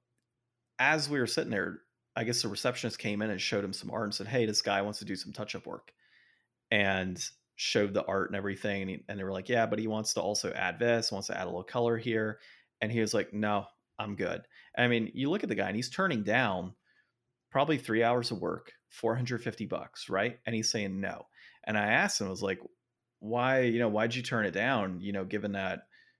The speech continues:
you know, they're obviously just looking for, like, some general touch-up work in this?" He's like, "Because I don't wanna touch somebody else's art." He's like, "It's not my vision. And it's just not something, like, you know, I wouldn't want somebody taking my art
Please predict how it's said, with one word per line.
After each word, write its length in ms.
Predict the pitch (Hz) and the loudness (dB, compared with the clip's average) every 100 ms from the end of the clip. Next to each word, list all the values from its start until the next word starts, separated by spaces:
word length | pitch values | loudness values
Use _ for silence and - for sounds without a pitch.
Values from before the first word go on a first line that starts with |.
| _ _ _ _ _ | _ _ _ _ _
you 100 | - | -6
know, 260 | 82 95 - - | -4 -6 -6 -2
they're 300 | 92 90 90 _ _ | -2 -2 -8 _ _
obviously 420 | - 101 104 - 98 | -2 0 0 0 -2
just 240 | 104 - | -2 -4
looking 240 | 104 107 | -2 -4
for, 140 | 98 95 | -4 -4
like, 200 | 92 90 | -4 -4
some 120 | 107 | -4
general 240 | 110 98 98 | -2 -2 -2
touch-up 340 | 110 - - | -4 -6 -4
work 180 | 95 98 | -4 -4
in 60 | |
this?" 140 | 110 - | -4 -4
He's 140 | 98 | -2
like, 140 | 107 - | -4 -2
"Because 240 | 107 110 | -2 0
I 80 | 110 | 2
don't 100 | 123 | 2
wanna 140 | 127 120 | 0 -2
touch 260 | 120 - | -4 -6
somebody 220 | - 104 98 | -4 0 0
else's 280 | 98 92 | 0 -6
art." 300 | - 90 107 | -4 -4 -2
He's 140 | 120 104 | -4 -4
like, 120 | 92 | -4
"It's 180 | 90 - | -4 -4
not 140 | 98 | -4
my 120 | 98 90 | -4 -4
vision. 400 | - 113 156 160 - - _ _ - | -4 -6 -6 -10 -16 -20 _ _ 0
And 160 | 107 104 | 2 2
it's 100 | 104 | 0
just 220 | 113 - | -2 -2
not 240 | 101 104 - | -2 -2 0
something, 360 | 110 107 104 | -2 0 -2
like, 260 | 98 92 - - - - _ _ _ - | -2 -4 -6 -20 -20 -20 _ _ _ -2
you 80 | 107 | 0
know, 100 | 98 | 2
I 160 | - 117 | 6 8
wouldn't 220 | 120 110 | 8 6
want 180 | 110 113 | 4 2
somebody 340 | - 104 104 | 2 4 2
taking 360 | 98 110 107 95 | 2 -2 -2 -4
my 200 | 92 92 | -2 0
art 400 | - 120 135 - | 2 2 2 -8